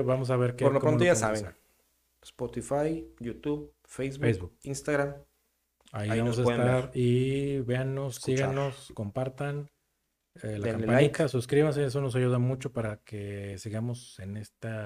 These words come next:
Speaker 1: eh, proyecto.
Speaker 2: Sí, que sigamos en esta cruzada todavía de ya nuestra tercera temporada.
Speaker 1: Ya,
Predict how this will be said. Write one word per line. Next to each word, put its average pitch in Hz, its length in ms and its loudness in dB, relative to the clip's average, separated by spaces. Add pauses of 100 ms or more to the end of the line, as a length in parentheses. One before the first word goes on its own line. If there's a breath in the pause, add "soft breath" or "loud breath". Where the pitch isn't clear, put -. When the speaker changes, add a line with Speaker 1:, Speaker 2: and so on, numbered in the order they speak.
(260)
Speaker 1:
eh, 98 40 -10
proyecto. 117 560 -4
Speaker 2:
Sí, 117 420 -6
que 113 100 -8
sigamos 117 300 -6
en 123 60 -4
esta 120 200 -8
cruzada 110 340 -8
todavía 113 400 -2
de 104 260 -6 (920)
ya 113 200 -2
nuestra 120 260 -2
tercera 110 340 -6
temporada. 113 760 -4 (480)
Speaker 1:
Ya, 107 260 -8